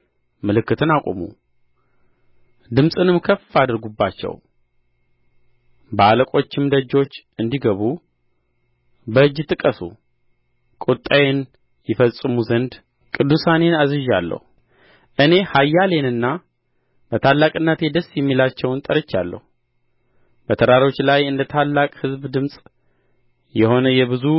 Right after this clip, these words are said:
ሰው ድምፅ አለ። የተከማቹት የአሕዛብ መንግሥታት የውካታ ጫጫታ አለ። የሠራዊት ጌታ እግዚአብሔር ሠራዊትን ለሰልፍ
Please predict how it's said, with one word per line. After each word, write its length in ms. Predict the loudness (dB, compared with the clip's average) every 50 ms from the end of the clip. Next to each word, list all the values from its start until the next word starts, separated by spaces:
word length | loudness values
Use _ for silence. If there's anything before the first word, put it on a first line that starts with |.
| 0 -2
ሰው 200 | -2 -2 -2 -2
ድምፅ 260 | 0 -2 -4 -4 -8 -6 -4
አለ። 220 | -2 -2 -2 -4 -8 -10 -14 _ _ _ _ _ _ _ _ _ _ _ _ _ _ _ _ _ _ _ _ _ _ _ _ _ -6
የተከማቹት 760 | -2 -2 0 0 2 2 2 2 0 0 -2 -6 -6 -6 -6 -4
የአሕዛብ 480 | -2 -2 0 0 0 0 0 -2 0
መንግሥታት 600 | -2 -4 -4 -6 -8 -10 -6 _ -2 -2 -2 -2 _ _ _ _ _ _ _ _ _ _ _ _ _ _ _ _ _ -20 _ _
የውካታ 520 | 0 2 4 4 4 2 2 0 0 2 0 -2 0
ጫጫታ 400 | 0 -4 -4 0 -2 -2 0 0 0 0
አለ። 200 | 0 -2 -6 -10 -12 -14 _ _ _ _ _ _ _ _ _ _ _ _ _ _ _ _ _ _
የሠራዊት 460 | -4 -2 0 2 4 4 4 4 2 0
ጌታ 260 | -2 -2 -2 0 2 0 0 0
እግዚአብሔር 580 | -2 -2 -2 -2 0 0 -2 -2 -2 -2 -2 -6 _ _
ሠራዊትን 580 | _ _ 0 2 2 2 0 0 -2 -4 -4 -2 -2
ለሰልፍ 380 | -2 -2 0 -2 -4 -2 -4